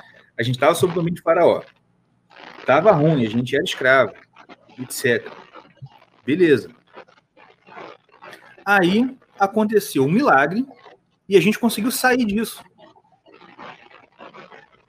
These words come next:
Né? Só que a nossa ilusão, talvez, foi a gente pensar que a gente saindo dessa casa da opressão, a gente ia logo chegar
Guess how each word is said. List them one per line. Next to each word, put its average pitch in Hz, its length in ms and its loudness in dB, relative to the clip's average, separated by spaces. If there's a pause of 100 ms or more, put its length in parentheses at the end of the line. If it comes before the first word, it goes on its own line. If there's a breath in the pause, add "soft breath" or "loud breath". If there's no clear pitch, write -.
(220)
Né? 202 280 -2 (1600)
Só - 200 -2
que 285 120 -6
a 226 60 2
nossa 208 280 0
ilusão, 135 380 0
talvez, 123 460 4
foi 175 200 -6
a 170 40 -4
gente 190 200 -8
pensar 180 500 -2
que 175 280 -10
a 147 80 0
gente 156 220 -6
saindo 214 680 2
dessa 139 360 -2
casa 139 360 0
da 131 80 -2
opressão, 131 540 -4
a 165 60 0
gente 185 240 -2
ia 220 80 6
logo 208 360 4 (200)
chegar 208 680 -2